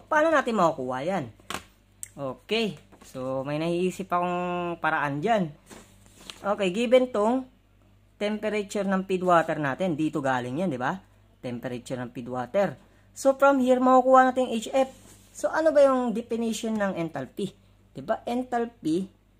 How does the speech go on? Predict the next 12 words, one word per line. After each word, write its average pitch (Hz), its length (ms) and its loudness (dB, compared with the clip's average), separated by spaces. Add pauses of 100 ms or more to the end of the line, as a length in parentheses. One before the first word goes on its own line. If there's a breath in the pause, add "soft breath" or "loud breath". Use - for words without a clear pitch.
(400)
H 214 320 -6
F, 156 240 -4 (640 soft breath)
will 208 240 -4
be 220 280 -8
equal 151 240 -2
sa 185 160 0
water, 190 600 2 (540)
equivalent 208 480 -2
yan 170 140 -6
sa 175 120 -6
C 233 320 -4
P 165 380 0